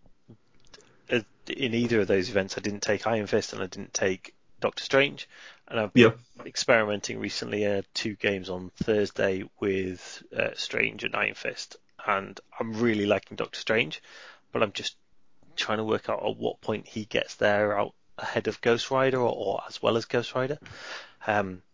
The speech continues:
Speaker 1: so, yeah, I, I still feel there's a lot. I'm, I'm not completely settled on my, my ten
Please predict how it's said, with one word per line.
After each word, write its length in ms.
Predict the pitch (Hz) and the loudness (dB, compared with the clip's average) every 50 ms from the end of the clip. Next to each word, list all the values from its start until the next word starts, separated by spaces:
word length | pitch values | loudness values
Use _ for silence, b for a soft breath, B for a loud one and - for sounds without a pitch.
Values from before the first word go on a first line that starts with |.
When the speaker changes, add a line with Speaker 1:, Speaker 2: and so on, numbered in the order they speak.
| _ - | _ -8
Speaker 1:
so, 480 | - - - 123 117 113 107 101 104 - - _ _ _ - | -4 6 8 8 8 8 6 2 -2 -10 -18 _ _ _ -6
yeah, 240 | - 135 123 117 110 | 2 4 6 6 6
I, 220 | 98 101 120 120 - - | 6 4 2 2 6 4
I 40 | 123 | 4
still 220 | - - - 156 139 | 6 8 8 6 8
feel 200 | - - 139 123 | 8 6 6 6
there's 140 | 123 120 123 | 6 4 6
a 40 | 123 | 6
lot. 280 | 127 123 120 - - - _ _ _ - - - - - - - - | 6 6 6 4 2 -4 _ _ _ -20 -20 -20 -20 -20 -20 2 2
I'm, 200 | 123 123 127 - - | 4 4 4 2 2
I'm 140 | 120 113 | 2 4
not 220 | 120 123 117 - - | 6 4 4 4 -2
completely 380 | - 117 104 123 113 - 117 | -8 -6 -6 -6 -6 -6 -6
settled 400 | - - - 113 - - 113 104 | -2 -2 -2 0 0 -2 0 0
on 160 | 107 104 104 101 | 0 -2 -2 -2
my, 220 | 104 104 98 95 - _ _ _ - - | 0 0 -2 -2 -4 _ _ _ -20 -8
my 100 | - 110 - - | -8 -8 -8 -2
ten 260 | - 113 107 107 | 0 0 0 0